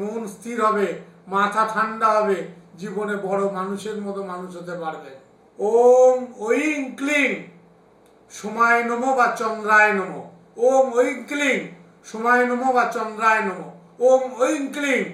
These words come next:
সোমায় নমো বা চন্দ্রায় নমো। জয় মা তারা, জয় মা তারা, জয় মা তারা। ভালো মুক্ত পড়তে বলেছে, আপনার চন্দ্র খারাপ, আপনাকে মুক্ত পড়তে বলেছে,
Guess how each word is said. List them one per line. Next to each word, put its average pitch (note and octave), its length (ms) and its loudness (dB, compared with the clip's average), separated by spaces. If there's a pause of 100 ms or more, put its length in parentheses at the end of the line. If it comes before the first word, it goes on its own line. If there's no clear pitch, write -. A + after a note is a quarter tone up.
(380)
সোমায় B3 440 0
নমো B3 300 -2
বা A#3 60 2 (120)
চন্দ্রায় G#3+ 540 2
নমো। F#3 200 -6 (1120)
জয় G3+ 280 4
মা F3+ 100 -6 (100)
তারা, D#3+ 340 -2 (120)
জয় D#3 280 -6
মা C#3+ 100 -14 (100)
তারা, C3+ 260 -12 (100)
জয় A#2 220 -16
মা A#2+ 80 -20 (120)
তারা। - 160 -20 (460)
ভালো E3 280 0 (120)
মুক্ত G3 240 -2 (140)
পড়তে F3+ 260 -6 (100)
বলেছে, D3 380 -2 (760)
আপনার F3 300 -2 (100)
চন্দ্র F#3+ 300 -2 (160)
খারাপ, F3+ 300 2 (880)
আপনাকে F3+ 460 -2 (420)
মুক্ত G3+ 240 -8 (160)
পড়তে F#3 280 -6 (100)
বলেছে, D3 340 -6